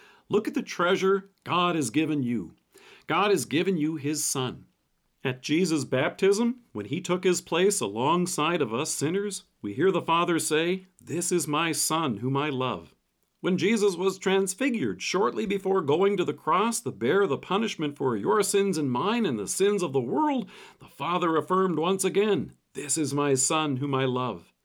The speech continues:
In love for you and me, God then watched as His Son was nailed to a cross,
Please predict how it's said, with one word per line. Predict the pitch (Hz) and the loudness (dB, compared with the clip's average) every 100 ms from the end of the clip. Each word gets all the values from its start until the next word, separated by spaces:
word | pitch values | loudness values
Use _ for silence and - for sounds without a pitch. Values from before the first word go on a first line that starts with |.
| _ - - _ | _ -20 -20 _
In | - 110 | -14 -8
love | 104 175 190 185 | -2 2 2 2
for | |
you | 180 175 185 | 0 2 2
and | 165 | 2
me, | 156 117 | 2 2
God | 120 143 160 | 2 2 2
then | 143 156 127 | 0 0 0
watched | 120 151 156 - | 0 0 -2 -4
as | 110 104 | -4 -2
His | 147 160 | -2 0
Son | - 156 165 | 0 0 -2
was | 120 107 | -4 -4
nailed | 120 160 165 | -2 -2 -2
to | 147 | -4
a | |
cross, | 139 - 120 113 - - | -4 -4 -4 -4 -10 -14